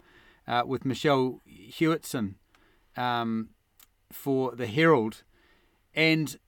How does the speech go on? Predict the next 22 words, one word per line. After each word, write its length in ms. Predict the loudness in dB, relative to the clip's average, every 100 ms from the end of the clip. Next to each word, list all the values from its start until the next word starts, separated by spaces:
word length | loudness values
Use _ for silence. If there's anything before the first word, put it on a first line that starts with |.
| _ _ _ _
in 180 | 0 2
terms 300 | 4 4 4
of 80 |
being 280 | 4 2 2
misunderstood 800 | 0 4 4 4 -2 2 6 6 6
and 220 | 2 0
looks 240 | -2 -4
of 200 | -6 -4
blank 340 | 0 0 0 -2
incomprehension, 1040 | -4 -2 -4 -2 -2 -2 -2 -2 -2 -2 -8 _ _ _ _ -4
um, 340 | 0 0 -2 _
there 180 | -2 0
was 100 | 2
a 60 | 2
bit 140 | 4
of 100 | 4
that 160 | 2 0
going 280 | 2 2
on 180 | 2 2
in 80 | 2
the 140 | 2
interview, 500 | 0 0 -2 0 -2